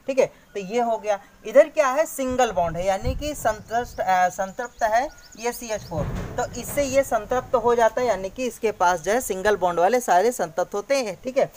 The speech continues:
तो ये हो जाता है संतृप्त hydrocarbon और असंतृप्त hydrocarbon। दूसरी चीज hydrocarbon, Hydro का मतलब होता है H, carbon का मतलब सी, यानी कि जिसमें सी और एच हो, सी और एच हो, सी और एच हो, सी और एच हो,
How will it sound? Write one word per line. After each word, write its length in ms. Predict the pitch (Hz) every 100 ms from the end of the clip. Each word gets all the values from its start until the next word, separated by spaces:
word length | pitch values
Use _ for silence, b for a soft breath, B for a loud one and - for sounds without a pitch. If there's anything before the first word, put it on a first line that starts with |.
| B B B B
तो 60 | 254
ये 160 | 247 311
हो 140 | 269
जाता 260 | 233 233 285
है 60 |
संतृप्त 480 | - 202 185 247 240
hydrocarbon 760 | 226 233 240 247 247 247 277 302 196
और 200 | 220 -
असंतृप्त 520 | 196 196 180 202 196
hydrocarbon। 640 | 180 175 170 175 170 175 180
दूसरी 260 | 233 277
चीज 140 | 262 277
hydrocarbon, 720 | 185 156 175 - 170 165 180 B B B
Hydro 400 | - 226 226 285
का 120 | 277
मतलब 320 | 240 220 254 220
होता 260 | 220 240
है 240 | 220 180 240
H, 140 | 285
carbon 400 | - 196 196 214
का 80 | 196
मतलब 240 | 196 220
सी, 240 | - 175 143 B -
यानी 300 | 202 233 269
कि 120 | 269 262
जिसमें 360 | 226 247 254
सी 260 | 240 254 262
और 200 | 262 226
एच 220 | 185 180
हो, 100 | 151
सी 220 | - 254 254
और 160 | 254
एच 220 | 196 180
हो, 100 | 165 139
सी 200 | 240 240
और 200 | 233 226
एच 220 | 160 -
हो, 100 | 165
सी 220 | 233 -
और 180 | 214 190
एच 220 | 156
हो, 100 | -